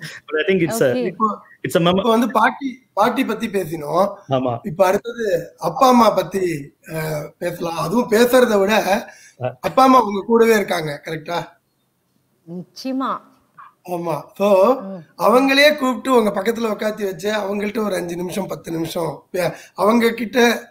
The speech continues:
Speaker 3: உங்களை பத்தி என்ன நினைக்கிறாங்க அப்படின்னு கேட்டா?
Speaker 2: Please. எனக்கு ரொம்ப சந்தோஷம். அ, நான்
Speaker 3: கூப்பிட
Speaker 2: அப்பா அம்மாவையே
Speaker 3: முடியுமா?
Speaker 2: கூப்பிடுறேன், நிச்சயமா
Speaker 3: அதுவும்
Speaker 2: கூப்பிடுறேன்.
Speaker 3: ரெண்டு பேருமே வந்து எவ்வளவு பெரிய, அவங்களே ப-,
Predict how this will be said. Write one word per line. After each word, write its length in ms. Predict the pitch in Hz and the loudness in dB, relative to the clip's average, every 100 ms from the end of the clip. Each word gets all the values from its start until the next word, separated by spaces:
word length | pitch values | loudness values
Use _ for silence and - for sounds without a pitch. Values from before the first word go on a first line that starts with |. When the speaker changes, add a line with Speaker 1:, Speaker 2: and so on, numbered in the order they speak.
| _ | _
Speaker 3:
உங்களை 280 | 180 190 190 | 0 2 0
பத்தி 180 | 190 | 0
என்ன 200 | 190 190 | -2 0
நினைக்கிறாங்க 720 | 196 180 175 180 170 160 165 143 - _ _ _ _ _ | 0 0 -2 -2 0 0 0 -2 -10 _ _ _ _ _
அப்படின்னு 320 | 175 180 214 | -2 2 2
கேட்டா? 600 | 208 190 254 185 196 196 | 4 2 4 4 4 2
Speaker 2:
Please. 40 | - _ _ _ _ _ | -8 _ _ _ _ _
எனக்கு 360 | 170 185 202 | -10 -10 -8
ரொம்ப 220 | 202 208 233 | -8 -6 -8
சந்தோஷம். 560 | 214 196 202 - 180 - _ _ 170 | -8 -8 -10 -10 -16 -18 _ _ -16
அ, 140 | 175 | -16
நான் 160 | 190 180 | -12 -2
Speaker 3:
கூப்பிட 240 | 214 214 | -2 0
Speaker 2:
அப்பா 160 | 202 220 | -4 -4
அம்மாவையே 40 | |
Speaker 3:
முடியுமா? 340 | 170 180 165 202 | -4 -6 -6 -8
Speaker 2:
கூப்பிடுறேன், 380 | 175 196 165 165 - | -6 -8 -8 -12 -16
நிச்சயமா 300 | 160 156 185 | -18 -18 -16
Speaker 3:
அதுவும் 120 | 180 | -12
Speaker 2:
கூப்பிடுறேன். 260 | 160 202 233 | -4 2 4
Speaker 3:
ரெண்டு 320 | 190 226 262 | 4 4 4
பேருமே 420 | 254 254 254 269 262 | 4 4 4 6 6
வந்து 320 | 233 220 262 | 4 2 2
எவ்வளவு 320 | 202 233 247 | 4 4 4
பெரிய, 300 | 226 208 185 | 4 2 2
அவங்களே 800 | 151 180 240 247 254 262 254 170 | 0 0 2 6 6 6 2 0
ப-, 280 | 190 175 | 0 0